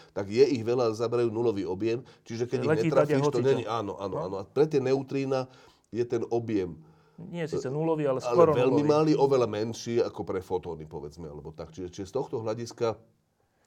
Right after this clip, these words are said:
Speaker 1: z tohto hľadiska
Speaker 2: Preto tak málo narazia, hoci ich je miliardy,
Speaker 1: Tak,
Speaker 2: miliárd,
Speaker 1: tak,
Speaker 2: ale
Speaker 1: tak, tak,
Speaker 2: preto tak
Speaker 1: tak,
Speaker 2: málo
Speaker 1: tak,
Speaker 2: nielen do
Speaker 1: tak.
Speaker 2: ruky, ale aj do... Ale predsa len narazia v nejakom
Speaker 1: Občas
Speaker 2: experimente.
Speaker 1: veľ-, veľ-,
Speaker 2: Do čoho?
Speaker 1: v-, veľmi, veľmi,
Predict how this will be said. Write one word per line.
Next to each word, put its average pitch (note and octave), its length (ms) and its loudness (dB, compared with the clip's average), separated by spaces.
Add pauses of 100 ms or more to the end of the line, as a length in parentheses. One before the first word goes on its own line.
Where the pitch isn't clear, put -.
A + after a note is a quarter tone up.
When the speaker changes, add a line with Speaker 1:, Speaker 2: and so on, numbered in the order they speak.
(120)
Speaker 1:
z - 140 -20
tohto F#2+ 340 -8
hľadiska F#2+ 400 -8
Speaker 2:
Preto F#2 240 0
tak B2+ 160 -2
málo C#3+ 320 0
narazia, C#3+ 400 2
hoci C#3+ 240 0
ich C3+ 80 -2
je C3+ 80 0
miliardy, D3+ 400 4
Speaker 1:
Tak, B2+ 80 2
Speaker 2:
miliárd, D#3+ 540 6 (100)
Speaker 1:
tak, - 160 -4
Speaker 2:
ale C3+ 160 0
Speaker 1:
tak, - 240 -14
tak, - 80 -10
Speaker 2:
preto D#3 240 0
tak - 0 -
Speaker 1:
tak, C#3 80 0
Speaker 2:
málo C#3+ 160 2
Speaker 1:
tak, C#3 160 0
Speaker 2:
nielen D3+ 240 0
do C3+ 80 2
Speaker 1:
tak. C#3+ 80 4
Speaker 2:
ruky, D3+ 160 -4
ale C3 160 0
aj B2+ 80 2
do... A2+ 80 -4 (240)
Ale C3+ 160 4
predsa G3+ 480 4
len D#3+ 240 2
narazia B2 560 -2
v D3+ 160 -2
nejakom - 160 -2
Speaker 1:
Občas A2 80 0
Speaker 2:
experimente. D3 400 2
Speaker 1:
veľ-, B2+ 160 4
veľ-, - 140 2
Speaker 2:
Do D3+ 80 10
čoho? A3+ 200 2 (480)
Speaker 1:
v-, F2+ 320 -2
veľmi, B2 440 0
veľmi, G#2+ 360 -2